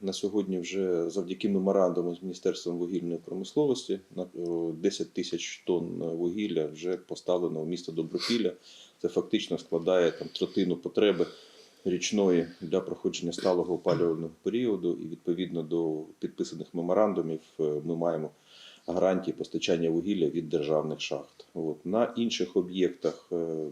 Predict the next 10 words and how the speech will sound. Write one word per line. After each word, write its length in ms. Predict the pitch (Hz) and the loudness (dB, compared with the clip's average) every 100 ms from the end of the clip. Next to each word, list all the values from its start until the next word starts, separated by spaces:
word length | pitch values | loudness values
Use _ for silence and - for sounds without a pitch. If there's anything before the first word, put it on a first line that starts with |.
| - | -8
багато 460 | 80 90 104 98 | 0 4 4 4
уваги 380 | 92 87 85 90 | 2 4 4 4
приділяється 680 | 87 85 85 87 92 85 - | 0 -2 -2 2 4 2 -2
в 40 | |
першу 340 | - 98 90 85 | -2 0 0 -2
чергу 360 | - 87 80 | 0 -2 0
забезпеченню 680 | 80 78 - - 85 - - - _ - - - - - _ - | -2 -2 -4 0 -2 -2 -8 -12 _ -20 -20 -20 -20 -20 _ -2
водопостачання, 960 | 90 92 95 - - 104 135 131 120 120 - - - | 4 6 4 2 0 2 4 6 4 2 -8 -20 -10
е, 20 | 113 107 104 104 101 - - - - - _ _ - | -6 -4 -4 -6 -12 -16 -20 -20 -20 -20 _ _ -4
кот-, 200 | 104 | -4